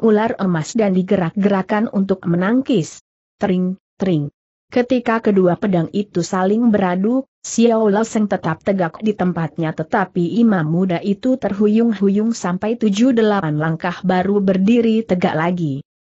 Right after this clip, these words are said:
Dari hasil adu senjata itu dapatlah diketahui bagaimana ukuran kepandaian kedua orang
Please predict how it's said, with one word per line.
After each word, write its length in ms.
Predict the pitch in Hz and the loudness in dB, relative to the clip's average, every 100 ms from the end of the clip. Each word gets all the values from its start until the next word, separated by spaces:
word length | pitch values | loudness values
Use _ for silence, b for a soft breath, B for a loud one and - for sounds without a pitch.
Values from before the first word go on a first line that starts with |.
| - | -6
Dari 320 | 180 180 185 | 0 2 2
hasil 480 | 185 208 208 277 294 | 0 0 0 0 0
adu 320 | - 226 262 | 2 2 2
senjata 480 | - 190 185 175 143 - | 2 0 0 -2 -4 -4
itu 320 | 196 - 247 | -4 -2 0
dapatlah 560 | 202 185 208 180 196 - | 0 -2 -2 -2 -2 -2
diketahui 640 | 233 262 233 202 190 185 | -2 -2 0 0 2 2
bagaimana 800 | 175 180 190 220 226 226 240 294 | 2 0 2 2 4 2 2 0
ukuran 480 | 302 - 254 208 196 | -2 0 0 2 0
kepandaian 880 | 196 214 196 196 196 220 233 226 226 | -2 -2 0 2 4 4 4 2 0
kedua 320 | 185 180 175 | 0 0 0
orang 320 | - 175 170 | -2 -2 -2